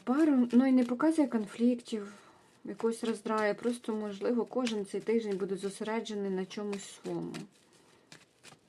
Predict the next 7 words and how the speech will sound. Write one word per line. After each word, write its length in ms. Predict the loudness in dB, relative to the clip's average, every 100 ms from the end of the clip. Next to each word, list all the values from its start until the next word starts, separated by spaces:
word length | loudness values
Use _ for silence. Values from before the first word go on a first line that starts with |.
| -20 -20 _ _ _ -20 -20 _ -20 -20 -18 -14 -14 _ -12
На 100 | -10
якихось 460 | -8 -6 -4 -4 -6
своїх 520 | -8 -6 -4 -4 -4
задачах. 760 | -6 -4 -4 -6 -8 -12 -12 -12 -10
Ну, 80 | -8
давайте 340 | -6 -6 -4 -6
дивитися, 500 | -4 -6 -6 -8